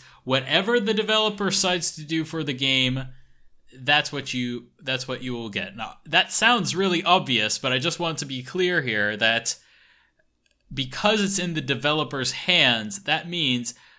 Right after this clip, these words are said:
on a game-to-game basis, it's different. So just because, uh, in one game they get,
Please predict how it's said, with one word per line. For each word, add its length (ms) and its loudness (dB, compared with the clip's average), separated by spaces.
on 140 -2
a 80 0
game-to-game 880 2
basis, 720 0
it's 220 -8
different. 720 -4
So 180 -4
just 340 0
because, 840 2
uh, 400 2
in 260 0
one 260 0
game 340 4
they 180 4
get, 540 2